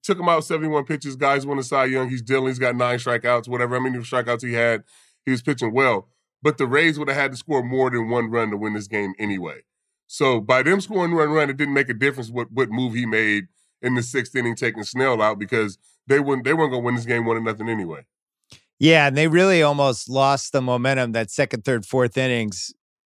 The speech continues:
Speaker 2: when the Dodgers bullpen just shuts them down. They get to the starter. It really seems like they're gonna go on a run. They never do. But I
Speaker 1: Mm-hmm.
Speaker 2: don't know. It, I think baseball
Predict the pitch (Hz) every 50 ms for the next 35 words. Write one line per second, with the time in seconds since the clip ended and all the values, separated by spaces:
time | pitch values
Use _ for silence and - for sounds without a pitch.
0 | _ _ _ _ _ _ 143 135 131 120 113 113 101 135 127 123 123 107 117 120
1 | 104 - 123 127 135 - - 131 117 107 98 113 113 98 - - - - 131 117
2 | - - 117 110 120 147 156 131 107 107 107 101 143 147 - - 143 127 120 101
3 | - - 110 101 98 95 104 120 123 117 120 - - 127 127 123 127 139 143 135
4 | 127 - 147 139 123 104 127 117 95 - 113 104 107 110 107 113 110 107 107 120
5 | 123 110 107 104 104 110 110 101 98 98 87 120 120 113 101 90 - _ _ _
6 | _ _ _ - 151 143 - 190 214 220 190 156 135 131 123 123 127 151 180 180
7 | - _ _ _ _ - - _ - - 175 - 226 226 180 - 185 175 175 -
8 | - 180 156 147 143 131 127 123